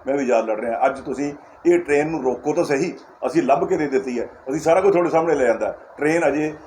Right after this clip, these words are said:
ਕੱਲ੍ਹ ਸ਼ਾਮ ਜਾਂ ਪਰਸੋਂ ਤੱਕ ਪਹੁੰਚਣੀ ਹੈ। ਇਹ ਬੜੇ ਬੜੇ ਵੱਡੇ ਸਮਰੱਥ ਗਿਣਦੇ ਆਪਦੇ ਆਪ ਨੂੰ। ਅੱਜ ਇਹਨਾਂ ਨੂੰ ਇੱਕ ਅਪੀਲ ਵੀ ਕਰਦਾ ਤੇ ਇੱਕ, ਅ, ਸ਼ੀਸ਼ਾ ਵਿਖਾਉਣਾ ਵੀ ਤੁਹਾਡੇ ਜੇ ਪੱਲੇ ਕੁਛ ਹੈਗਾ, ਤੁਸੀਂ ਕੱਲ੍ਹ ਨੂੰ ਵੋਟਾਂ ਦੀ ਭੀਖ ਮੰਗਦੇ ਫਿਰੋਗੇ। ਅਸੀਂ ਸਿੰਗਲ ਟੀਮ ਸਾਹਮਣੇ ਆ ਬੈਠੀ ਹੈ ਸਾਡੇ, ਜਿਹੜੇ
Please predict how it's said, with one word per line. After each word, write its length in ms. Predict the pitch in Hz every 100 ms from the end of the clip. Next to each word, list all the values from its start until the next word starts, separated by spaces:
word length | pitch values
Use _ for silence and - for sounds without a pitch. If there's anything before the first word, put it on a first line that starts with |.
| -
ਕੱਲ੍ਹ 200 | 147 156
ਸ਼ਾਮ 320 | - 131 131
ਜਾਂ 100 | 143
ਪਰਸੋਂ 260 | 139 127 135
ਤੱਕ 140 | 135
ਪਹੁੰਚਣੀ 400 | - 120 127 117
ਹੈ। 60 | 107 - - -
ਇਹ 80 | 139
ਬੜੇ 220 | 127 139
ਬੜੇ 180 | 135 139
ਵੱਡੇ 240 | 131 113
ਸਮਰੱਥ 380 | 117 117 139 143
ਗਿਣਦੇ 300 | 135 123 120
ਆਪਦੇ 200 | 107 107
ਆਪ 140 | 101
ਨੂੰ। 120 | 98 95 - -
ਅੱਜ 120 | 117
ਇਹਨਾਂ 220 | 117 127 127
ਨੂੰ 180 | 127
ਇੱਕ 280 | 117 - 131 - -
ਅਪੀਲ 300 | 123 143 147
ਵੀ 100 | 151
ਕਰਦਾ 340 | 143 135 131 147
ਤੇ 100 | 151
ਇੱਕ, 160 | 139 143
ਅ, 500 | - - - 131 123
ਸ਼ੀਸ਼ਾ 360 | - 165 180
ਵਿਖਾਉਣਾ 320 | 156 131 127
ਵੀ 100 | 131
ਤੁਹਾਡੇ 240 | 120 123 127
ਜੇ 100 | 127
ਪੱਲੇ 240 | 127 120
ਕੁਛ 180 | 123 123
ਹੈਗਾ, 220 | 107 117
ਤੁਸੀਂ 420 | 127 - - 127
ਕੱਲ੍ਹ 140 | 131 143
ਨੂੰ 80 | 123
ਵੋਟਾਂ 280 | 127 151
ਦੀ 60 | 147
ਭੀਖ 240 | - 135
ਮੰਗਦੇ 280 | 107 117 120
ਫਿਰੋਗੇ। 380 | 120 131 135 135 - -
ਅਸੀਂ 260 | 139 156 143 - -
ਸਿੰਗਲ 520 | - 151 160 160 143 - -
ਟੀਮ 220 | 160 160
ਸਾਹਮਣੇ 340 | 151 143 156 151
ਆ 40 |
ਬੈਠੀ 300 | 131 127 131
ਹੈ 40 | 127
ਸਾਡੇ, 260 | 110 104
ਜਿਹੜੇ 240 | 101 117